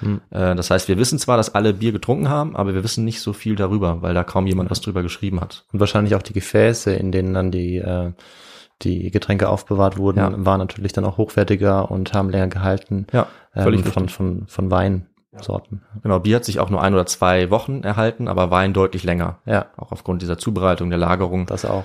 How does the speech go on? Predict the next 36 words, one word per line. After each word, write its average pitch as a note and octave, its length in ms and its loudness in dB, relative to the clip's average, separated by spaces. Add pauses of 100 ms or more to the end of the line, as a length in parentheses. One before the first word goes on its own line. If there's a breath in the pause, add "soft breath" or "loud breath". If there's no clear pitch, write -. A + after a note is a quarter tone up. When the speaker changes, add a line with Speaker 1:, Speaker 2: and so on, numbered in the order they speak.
Speaker 1:
ja. F#2+ 160 -8 (200)
Speaker 2:
Und G2+ 120 -8
wir F#2 60 4
haben G2+ 100 4
aus G2 120 2
Ägypten G2+ 260 -2
auch F#2+ 100 2
überliefert, F#2+ 520 0
äh, F2+ 160 -2
wie F2+ 80 -4
viel B2+ 260 0
und A2+ 100 0
auf F2+ 160 -2
welche G#2 280 0
Art, A2 380 -2
äh, G2+ 100 0
das F#2+ 160 -4
konsumiert G#2 480 0
wurde. G#2 240 0
Und F#2 80 -4
ich - 80 -10
kann G2 120 0
mal F#2 120 4
sagen, F#2 340 2
äh, F#2 200 -4 (440 loud breath)
die F#2 60 -4
Leute F#2+ 300 2
waren F#2 180 4
damals F#2+ 420 2
auf F#2 140 -8
jeden G2+ 100 -2
Fall - 140 -4
alles F#2 200 -2
andere G2 300 -2
als E2+ 220 -4
zurückhaltend. C3 640 -4